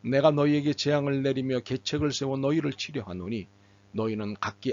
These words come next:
악한 길에서 돌이키며 너희의 길과 행위를 아름답게 하라 하셨다 하라. 하나님의 목적은 우리들이 하나님의 말씀으로 돌아와 진,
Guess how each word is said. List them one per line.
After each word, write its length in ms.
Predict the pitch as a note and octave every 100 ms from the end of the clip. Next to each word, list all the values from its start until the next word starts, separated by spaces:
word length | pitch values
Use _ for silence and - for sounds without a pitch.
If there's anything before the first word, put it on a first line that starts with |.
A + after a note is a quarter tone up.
| -
악한 400 | - - D#3 E3+
길에서 320 | D#3+ D3+ D3
돌이키며 640 | D3 D3 - C3+ C3+ C#3 - - -
너희의 420 | A#2 B2 A2+ A2+ G#2
길과 480 | - E3 C#3+ C#3+
행위를 500 | B2 C3 A#2+ A2 A2+ A2+ - -
아름답게 640 | - - G#2+ D#3+ F3 - C3+
하라 420 | C3+ C#3+ D3+ F#3+ - -
하셨다 600 | - F2+ F2 G2+ A2+ D#3 - -
하라. 280 | - - - G2+ G2+ G2+ G2+ G2+ G2+ G2+ G2+ G2+ G2+ G2+ G2+ - - - - - - -
하나님의 380 | D3 C#3+ C3 G#2+
목적은 800 | G2 - B2 A#2+ G#2+ G#2+ G2+ G2+ - - - A#2+
우리들이 320 | C#3+ D#3 F3
하나님의 420 | D#3 D#3+ D#3 D3+
말씀으로 600 | C#3 C3+ - D3+ C3+ A#2+
돌아와 520 | A2+ G#2 F#2+ G#2 F#2 -
진, 300 | - C3